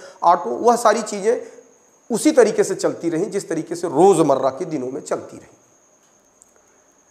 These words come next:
इस आंदोलन के समर्थक लाठी लेकर के तो घूम रहे थे, लेकिन लाठी चलाने की कोशिश इसलिए नहीं की क्योंकि इससे बड़ी-बड़ी लाठियां लेकर पुलिस वाले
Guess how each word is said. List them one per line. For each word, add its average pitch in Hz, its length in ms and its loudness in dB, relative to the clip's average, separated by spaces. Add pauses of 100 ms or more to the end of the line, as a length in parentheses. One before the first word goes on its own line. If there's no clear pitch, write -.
(140)
इस 254 140 2
आंदोलन 240 420 4
के 262 80 -2
समर्थक 233 440 -2
लाठी 190 280 2
लेकर 202 280 -2
के 185 100 -4
तो 175 140 -6
घूम 175 280 -4
रहे 220 140 2
थे, 220 140 0
लेकिन 190 280 -2
लाठी 175 480 2 (320)
चलाने 226 380 4
की 233 120 -6
कोशिश 208 420 -2
इसलिए 214 260 -6
नहीं 156 160 -2
की 202 180 -10 (360)
क्योंकि 220 280 0 (200)
इससे - 280 -6
बड़ी-बड़ी 220 460 2
लाठियां 165 400 2
लेकर 156 240 -2
पुलिस 226 340 -4
वाले 180 260 2